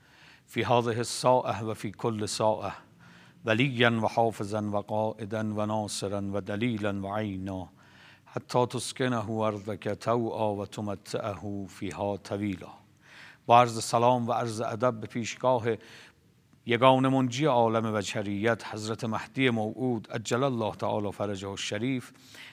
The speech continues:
عرض سلام و عرض ادب دارم خدمت همهٔ شما بینندگان عزیز و گرامی. ایام شهادت یگان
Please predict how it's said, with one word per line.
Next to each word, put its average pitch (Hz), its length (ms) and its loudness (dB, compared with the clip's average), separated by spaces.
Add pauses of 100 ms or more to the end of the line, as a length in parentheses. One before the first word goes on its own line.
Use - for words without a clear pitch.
(160)
عرض 107 220 -2
سلام 117 360 2
و 113 40 2
عرض 101 200 0
ادب 110 380 -2
دارم 110 220 -2
خدمت 113 420 -6
همهٔ 123 340 -2
شما 107 260 -6
بینندگان 101 800 -4 (420)
عزیز 110 380 -2
و 101 40 -2
گرامی. 95 640 -6 (500)
ایام 120 580 4 (300)
شهادت 113 760 2
یگان 110 560 -2